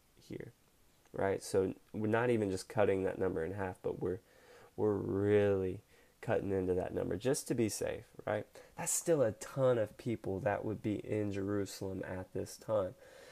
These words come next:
So for those of you who went to our Joe Cain Day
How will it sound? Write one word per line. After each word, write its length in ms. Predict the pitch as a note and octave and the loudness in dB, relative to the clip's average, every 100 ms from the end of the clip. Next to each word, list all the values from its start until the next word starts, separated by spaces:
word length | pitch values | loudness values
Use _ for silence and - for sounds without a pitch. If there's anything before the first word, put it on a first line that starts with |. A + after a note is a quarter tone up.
| - - | -20 0
So 180 | D#3+ | 2
for 160 | E3 A#2+ | 4 4
those 260 | A2+ E3 F#3 | 4 4 2
of 140 | C#3 | 2
you 200 | B2+ C3+ | 4 4
who 180 | C#3+ A2+ | 2 0
went 220 | B2 G#2 | 0 0
to 100 | C3 | 2
our 120 | A#2 | 2
Joe 440 | F#2+ G2+ G#2 A2 A2 | 2 0 2 4 2
Cain 420 | - A2+ A2+ A2 | -4 -2 0 0
Day 400 | G2 F#2+ G2 F#2+ | 0 0 0 -2